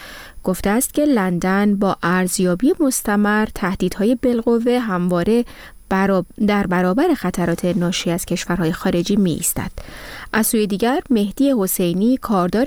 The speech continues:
جمهوری اسلامی در لندن، ضمن رد گزارش دیلی میل، آن را داستانی هالیوودی برای سرگرم کردن مخاطب و فروش بیشتر عنوان کرده است.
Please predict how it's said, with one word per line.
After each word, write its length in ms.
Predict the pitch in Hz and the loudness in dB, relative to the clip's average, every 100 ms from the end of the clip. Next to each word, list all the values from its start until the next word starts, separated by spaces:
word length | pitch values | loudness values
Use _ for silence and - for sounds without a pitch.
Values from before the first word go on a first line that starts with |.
| 381 | 2
جمهوری 460 | 294 269 254 240 | 2 2 4 2
اسلامی 320 | 226 - 220 | 2 0 0
در 160 | 214 202 | 2 2
لندن، 480 | 196 190 185 190 190 | 2 2 2 2 0
ضمن 440 | 185 196 190 190 190 | 2 2 4 2 0
رد 360 | 190 247 - 311 285 | 0 0 0 0 2
گزارش 540 | 254 220 180 175 - 170 | 0 0 0 -2 -4 -2
دیلی 280 | 175 165 160 | 0 0 2
میل، 260 | 170 262 311 - - - - - | 2 2 2 -6 -18 -20 -18 -4
آن 220 | 180 185 | -2 0
را 200 | 190 196 | 2 0
داستانی 580 | 202 185 175 - 165 190 | 0 0 0 -2 0 0
هالیوودی 640 | 180 202 170 170 160 185 | 0 0 0 0 0 0
برای 360 | 240 247 165 202 | 0 0 0 0
سرگرم 520 | - 202 175 170 160 | 0 -2 -2 -2 -2
کردن 440 | 196 170 165 180 226 | -2 -2 0 2 4
مخاطب 580 | 226 185 220 - 233 233 | 2 2 -4 0 -2 0
و 200 | 208 208 | 0 0
فروش 400 | 208 - 180 - | -2 -2 -2 -2
بیشتر 560 | 208 214 208 - 220 185 - | -2 0 -2 0 0 -2 -4
عنوان 260 | 180 180 190 | -4 -2 -2
کرده 300 | 185 - 180 | -2 -2 -2
است. 280 | - - | -2 -6